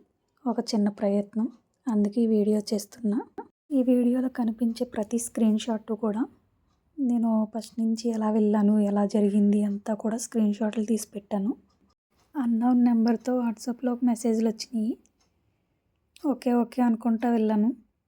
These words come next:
ఏదో స్కామ్‌లా ఉంది అని అనిపిస్తుంది. కానీ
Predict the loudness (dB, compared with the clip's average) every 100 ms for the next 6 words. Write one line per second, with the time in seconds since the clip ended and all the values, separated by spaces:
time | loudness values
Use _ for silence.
0 | _ -8 -6 -4 -4 -6 -8 -2 2 4
1 | 4 4 4 4 4 0 -4 2 4 4
2 | 0 -6 -6 -2 0 -2 -4 _ _ _
3 | _ _ -6 -2 0